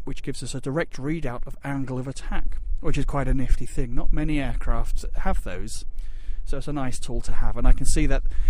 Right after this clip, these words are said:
it looks undamaged and it's free to rotate. Moving forwards, I've got the, the pitot, uh, tube underneath the cockpit windows. And again, I'm just looking at the general condition here to make sure it's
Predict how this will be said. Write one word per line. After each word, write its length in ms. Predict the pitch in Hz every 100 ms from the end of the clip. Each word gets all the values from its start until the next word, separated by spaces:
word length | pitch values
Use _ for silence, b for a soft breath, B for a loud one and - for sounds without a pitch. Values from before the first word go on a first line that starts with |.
| B
it 120 | 170
looks 200 | 127 -
undamaged 640 | 151 143 143 135 127 - -
and 280 | 127 123
it's 260 | - - -
free 360 | - - 143 -
to 160 | 127
rotate. 680 | 123 123 - - 113 - - - - - - - - - -
Moving 300 | 185 185 160
forwards, 400 | 151 156 175 - B B B B B B
I've 140 | - -
got 240 | - -
the, 300 | 143 143 139 -
the 100 | 135
pitot, 500 | 214 202 151 131 - - - - - - - -
uh, 180 | 117 117
tube 320 | 156 127 113 - - B B B B
underneath 380 | 147 139 139 135
the 80 | 139
cockpit 360 | 139 - 135
windows. 440 | 131 123 113 107 -
And 140 | 180
again, 260 | 190 180 175 B B B
I'm 80 | 165
just 180 | 165 -
looking 220 | 170 151
at 60 | 139
the 80 |
general 320 | 131 139 135 131
condition 440 | 143 135 123 131
here 160 | 123 120
to 100 | 131
make 180 | 135 131
sure 160 | 127
it's 180 | 113